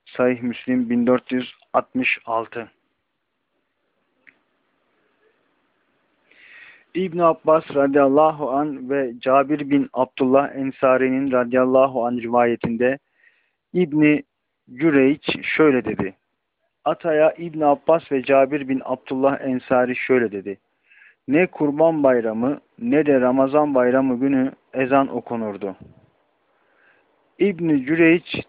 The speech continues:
der ki, Sonra bir müddet geçince Ata'ya aynı meseleyi sordum.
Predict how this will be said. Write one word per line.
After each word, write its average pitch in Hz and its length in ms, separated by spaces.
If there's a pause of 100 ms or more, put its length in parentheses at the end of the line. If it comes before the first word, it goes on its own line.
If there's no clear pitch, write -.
der 143 200
ki, 107 320
Sonra 165 500
bir 165 120
müddet 131 520
geçince 165 640 (280)
Ata'ya 147 520
aynı 156 340
meseleyi 127 500
sordum. 110 480